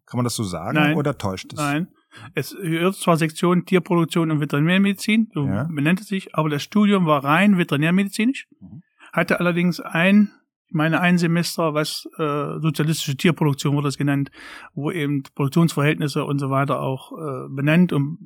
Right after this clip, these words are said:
Speaker 2: besprochen wurden.
Speaker 1: Mhm.
Speaker 2: Kann auch sein, es war ein Semester.
Speaker 1: Mhm.
Speaker 2: Also es war ein rein Veterinärmedizinstudium.
Speaker 1: Das gesamte Veterinärwesen war vertikal organisiert und dem Ministerium für Landwirtschaft und Forsten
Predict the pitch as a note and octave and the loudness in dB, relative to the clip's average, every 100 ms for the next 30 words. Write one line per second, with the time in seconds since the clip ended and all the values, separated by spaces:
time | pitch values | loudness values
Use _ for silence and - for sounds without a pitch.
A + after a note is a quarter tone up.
0 | - _ D3 - E3 C#3+ A#2+ F2+ - _ | -20 _ -4 2 4 4 0 -6 -14 _
1 | G2+ F2 C#3+ _ _ - D3+ C3+ C#3 C#3+ | -20 -20 -20 _ _ -2 0 0 -2 -4
2 | D#3 E3 F#3 E3+ D#3+ C3 B2+ - - - | -6 -4 -2 2 2 2 -6 -10 -18 -20
3 | _ _ _ _ _ _ G2+ A#2 D#3 D#3 | _ _ _ _ _ _ -20 -4 0 0
4 | E3 D#3+ F3+ E3+ D#3 G#3 A3 F#3+ F3+ E3 | 2 4 6 6 4 8 8 6 4 2
5 | D#3+ D#3 C#3 D3 C#3 C#3+ C3+ - _ F2 | 4 2 0 -4 -6 -10 -14 -14 _ -20
6 | _ _ _ _ _ _ C3+ B2 A2+ - | _ _ _ _ _ _ -6 -2 0 0
7 | - - - D#3 E3+ D#3+ D3+ C3+ - C3+ | -2 -2 4 4 6 6 4 2 0 2
8 | C3+ C3+ C3 A#2+ B2 A2 G#2+ G2 E2+ F#2 | 4 4 2 2 2 4 2 0 -2 -2
9 | - - G2 F#2 F#2 F2 - _ F#2+ F#2+ | -4 -6 -2 -2 -2 -6 -12 _ -6 -2
10 | F#2+ E2+ D#2 E2+ D#2+ D2+ - - _ F2 | -2 -2 -6 -8 -6 -8 -12 -20 _ -14
11 | F2+ F2+ F2 - F#2+ F#2 F#2+ - A2 G2 | -6 -2 -2 -4 -2 0 0 -2 -2 0
12 | G2 - F#2+ A#2 B2 G#2+ - F#2+ - - | -2 -2 -2 -2 -4 -8 -6 -8 -8 -8
13 | - - A2 F#2+ | -8 -8 -6 -8